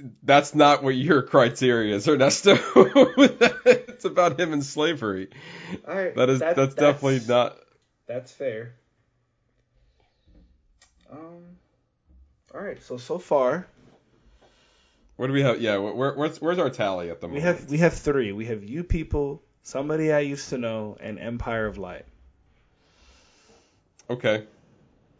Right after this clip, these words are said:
Speaker 2: Are you good with those three?
Speaker 1: All right.
Speaker 2: Or is
Speaker 1: I
Speaker 2: any,
Speaker 1: guess.
Speaker 2: any, any others
Speaker 1: No,
Speaker 2: you wanna
Speaker 1: I
Speaker 2: throw in?
Speaker 1: Uh,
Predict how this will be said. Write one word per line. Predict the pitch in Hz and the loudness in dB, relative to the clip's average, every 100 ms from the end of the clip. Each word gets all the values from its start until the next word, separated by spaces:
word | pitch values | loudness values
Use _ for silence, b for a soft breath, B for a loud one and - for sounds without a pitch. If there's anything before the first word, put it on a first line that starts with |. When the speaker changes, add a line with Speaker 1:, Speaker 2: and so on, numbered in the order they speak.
| _ - | _ -20
Speaker 2:
Are | |
you | 101 | -10
good | 123 120 | -8 -6
with | 120 | -4
those | 127 120 | -6 -6
three? | 151 160 | -4 -2
Speaker 1:
All | 110 | -2
right. | 104 - _ _ _ _ _ _ _ - | -4 -10 _ _ _ _ _ _ _ -10
Speaker 2:
Or | 113 | -8
is | 110 | -2
Speaker 1:
I | 127 | -2
Speaker 2:
any, | 127 | 0
Speaker 1:
guess. | 160 185 - - | 0 -2 -8 -10
Speaker 2:
any, | 120 131 123 | -6 -4 -4
any | 123 147 | -4 -2
others | 139 143 143 | 0 0 2
Speaker 1:
No, | 196 | 4
Speaker 2:
you | |
wanna | 196 185 | 6 4
Speaker 1:
I | |
Speaker 2:
throw | 143 147 156 | 2 0 -2
in? | 175 - - _ _ _ b b b b b b b b - | -6 -12 -20 _ _ _ b b b b b b b b -4
Speaker 1:
Uh, | 131 131 131 127 | 0 2 2 0